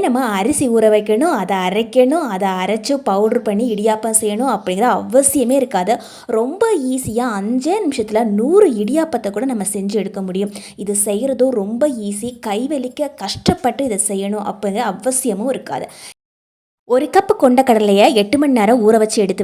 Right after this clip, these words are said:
வச்சிருந்தேன். இப்ப நம்ம ஒரு ப்ரெஷர் குக்கர் எடுத்துக்கலாம். இப்ப இந்த கொண்டக்கடலையை அதுல நம்ம அப்படியே சேர்த்துக்கலாம். ரெண்டே ரெண்டு உருளைக்கிழங்கு சேர்த்துக்கிறேன். கால் ஸ்பூன் அளவுக்கு கல்லுப்பு சேர்த்துக்கிறேன். ஒரு டம்ளர் அளவுக்கு தண்ணி ஊத்திக்கலாங்க. இப்ப நம்ம ப்ரெஷர் குக்கரை மூடி போட்டு விட்டுறலாம். இது நமக்கு மூணு விசில் வரட்டும்.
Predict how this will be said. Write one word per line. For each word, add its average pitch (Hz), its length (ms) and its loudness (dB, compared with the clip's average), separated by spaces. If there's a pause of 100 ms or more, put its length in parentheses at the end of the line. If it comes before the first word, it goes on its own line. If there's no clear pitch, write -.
வச்சிருந்தேன். 190 500 -2
இப்ப 247 180 0
நம்ம 302 180 2
ஒரு 247 120 6
ப்ரெஷர் 220 320 0
குக்கர் 233 240 0
எடுத்துக்கலாம். 190 480 -2 (140)
இப்ப 220 200 2
இந்த 208 100 0 (120)
கொண்டக்கடலையை 254 560 0
அதுல 208 200 -4
நம்ம 214 200 -4
அப்படியே 202 280 -2 (100)
சேர்த்துக்கலாம். 185 440 -4 (520)
ரெண்டே 254 320 4
ரெண்டு 440 240 6
உருளைக்கிழங்கு 285 500 2
சேர்த்துக்கிறேன். 214 500 2 (180)
கால் 220 280 6
ஸ்பூன் 349 240 0
அளவுக்கு 285 260 4 (100)
கல்லுப்பு 240 380 4
சேர்த்துக்கிறேன். 202 460 0 (100)
ஒரு 262 220 8
டம்ளர் 262 260 4
அளவுக்கு 190 280 -2 (120)
தண்ணி 240 300 2
ஊத்திக்கலாங்க. 190 500 -6 (220)
இப்ப 262 180 -2
நம்ம 311 180 -2
ப்ரெஷர் 254 300 0
குக்கரை 254 340 0
மூடி 262 280 2
போட்டு 208 240 -2
விட்டுறலாம். 185 460 -4 (120)
இது 247 140 4
நமக்கு 233 280 -2
மூணு 277 300 0
விசில் 269 240 0
வரட்டும். - 340 -4